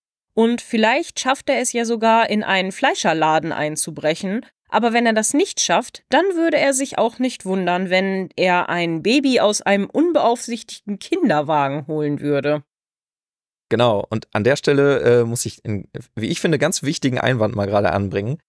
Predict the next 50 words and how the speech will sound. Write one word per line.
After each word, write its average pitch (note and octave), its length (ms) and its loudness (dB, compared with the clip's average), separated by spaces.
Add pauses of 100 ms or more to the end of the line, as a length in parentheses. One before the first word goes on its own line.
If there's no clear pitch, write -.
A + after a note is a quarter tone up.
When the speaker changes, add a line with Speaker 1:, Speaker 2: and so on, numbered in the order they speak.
(260)
Speaker 2:
Ich - 80 -2
habe C#3+ 120 -2
nämlich C3 240 0
mal, A#2 420 2
ähm, G#2 600 0
nach G#2 160 -4
Zahlen D#3 400 0
gesucht, A#2+ 500 -2
wie B2 200 -4
gefährlich C3+ 560 0
Wölfe A#2 300 2
denn B2 180 0
tatsächlich A2+ 580 -2
sind, A2+ 360 0
also G2+ 140 2
so F#3+ 140 0
Speaker 1:
Mhm. F#3+ 40 -2
Speaker 2:
was - 140 0
so - 120 -4
Angriffe A#2 380 0
auf G#2 140 0
Menschen A2+ 340 -2
angeht. G2+ 480 -2 (580)
Und, A2+ 320 0
ähm, G2+ 420 0
tatsächlich D3 440 0
ist E3+ 160 0
es E3 140 0
so, D#3+ 180 2
ne, C3 140 0
ganz, - 540 -2 (260)
äh, G#2+ 340 2 (360)
das G#2+ 120 0
muss A#2+ 140 2
man C3+ 80 2
natürlich A#2+ 240 2
voranstellen, C3 600 0
man A2 140 2
muss - 220 0
mit, B2 300 -4
mit A2 200 0
Wölfen B2 380 2
wie A#2 100 0
mit A2+ 220 -2
allen C3+ 260 2
wilden C3 240 2
Tieren B2 220 2
natürlich G#2 340 -2
vorsichtig D#3 640 0
sein. F3 440 0